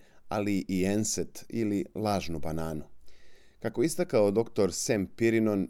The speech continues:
na svetu ima više od sedam hiljada jestivih biljki, ali čovjek rasprostranjeno uzgaja svega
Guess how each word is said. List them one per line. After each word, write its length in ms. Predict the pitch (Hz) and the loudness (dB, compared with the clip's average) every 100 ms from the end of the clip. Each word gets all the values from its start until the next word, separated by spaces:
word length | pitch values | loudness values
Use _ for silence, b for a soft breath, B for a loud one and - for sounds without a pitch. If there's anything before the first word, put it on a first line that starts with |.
| - | -4
na 260 | 90 90 87 | -4 -2 -4
svetu 380 | - 127 - | -2 -4 -2
ima 180 | 123 131 | 0 0
više 420 | 95 95 - - | 0 -2 -2 0
od 160 | 90 82 | 0 0
sedam 340 | - 123 101 | -2 0 0
hiljada 500 | 90 - 123 98 80 | -2 -2 0 2 0
jestivih 680 | 82 90 98 - 110 85 80 | -2 -2 -2 -2 -2 -2 -6
biljki, 520 | 80 98 92 - - - - b b b b b | -2 0 0 -4 -16 -18 -16 b b b b b
ali 220 | 98 95 | -6 -4
čovjek 280 | - 160 - | -2 -2 -2
rasprostranjeno 800 | 98 - 110 123 135 113 95 87 | -4 -2 -2 0 0 0 0 0
uzgaja 580 | 92 104 113 107 82 - | -2 -2 -2 0 0 -2
svega 480 | - 123 143 104 | -6 -4 -4 -4